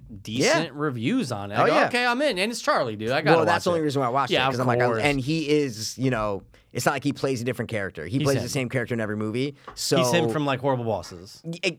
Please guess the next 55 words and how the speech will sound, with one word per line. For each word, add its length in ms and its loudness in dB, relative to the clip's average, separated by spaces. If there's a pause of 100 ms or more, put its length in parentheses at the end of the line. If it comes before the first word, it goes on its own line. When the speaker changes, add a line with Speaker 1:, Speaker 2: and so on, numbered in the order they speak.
Speaker 1:
yeah, 260 4
exactly. 480 0
He's 260 0
not, 240 4
he's, 200 -2
it's 180 -4
like 140 2
Ryan 240 2
Reynolds 280 0
is 60 -4
the 40 -6
same 140 2
in 60 0
every 180 2
movie. 120 2
That's 220 4
the 40 2
Speaker 2:
Yeah, 60 2
Speaker 1:
same 120 4
thing 100 4
with 80 2
Speaker 2:
that's, 40 -8
Speaker 1:
Charlie 220 2
Speaker 2:
yeah. 220 2
Speaker 1:
Day. 60 0
It's 120 -4
like 200 -2
there's, 300 -2 (280)
and 120 0
they 40 0
actually 240 0
threw 280 0
in 80 0
a 60 0
ref-, 320 -2
a 100 -4
Sonny 300 -2
reference 420 -2
line 240 0
in 140 -6
here. 240 -2
Yeah. 420 0
Speaker 2:
Oh. 640 2
Speaker 1:
Yeah. 260 2 (240)
They 80 2
keep 200 -2
wanting 200 0
him 60 -8
to 100 -6
pop 280 0
his 80 -4
shirt 260 0
off 180 -2
'cause 320 -4
Chris 400 -4